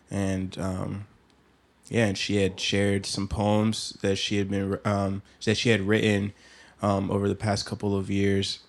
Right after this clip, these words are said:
And yeah, it was just really cool, um, to see and hear from her that, you know, she wanted to go to open mics and, you know, start to share them in her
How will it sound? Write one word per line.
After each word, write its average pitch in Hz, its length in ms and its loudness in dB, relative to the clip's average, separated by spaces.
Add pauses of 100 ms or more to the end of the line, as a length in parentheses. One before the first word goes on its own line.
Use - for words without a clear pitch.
(720)
And 98 540 0 (400)
yeah, 123 220 8
it 104 40 8
was 107 100 6
just 110 220 2
really 104 440 6
cool, 110 520 6
um, 104 480 2
to 113 200 2
see 110 640 4
and 101 160 2
hear 110 240 2
from 101 220 -4
her 104 240 4
that, 95 320 2 (380)
you 98 100 -4
know, 98 160 0
she 101 720 2 (300)
wanted 107 360 4
to 104 420 2
go 104 240 4
to 107 80 6
open 107 300 2
mics 104 560 2
and, 104 460 0 (800)
you 113 100 -4
know, 101 380 0
start 110 320 6
to 101 240 4
share 104 340 4
them 104 220 2
in 101 120 2
her 101 480 2